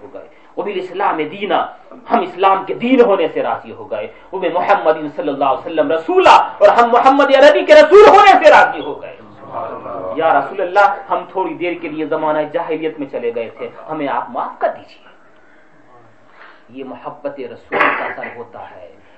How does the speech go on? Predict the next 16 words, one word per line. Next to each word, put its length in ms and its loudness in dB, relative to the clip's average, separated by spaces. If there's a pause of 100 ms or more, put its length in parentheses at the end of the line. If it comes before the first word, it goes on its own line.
(120)
اگر 160 -12 (100)
کسی 220 -16
کے 120 -18
دل 200 -12
میں 100 -12
محبت 500 -14
رسول 340 -14 (120)
سچی 360 -20
ہو 200 -16
نا، 200 -8 (260)
تو 140 -10
آپس 500 0 (200)
کی 260 -16
منافرتوں 680 -8
کو 120 -18
وہ 120 -18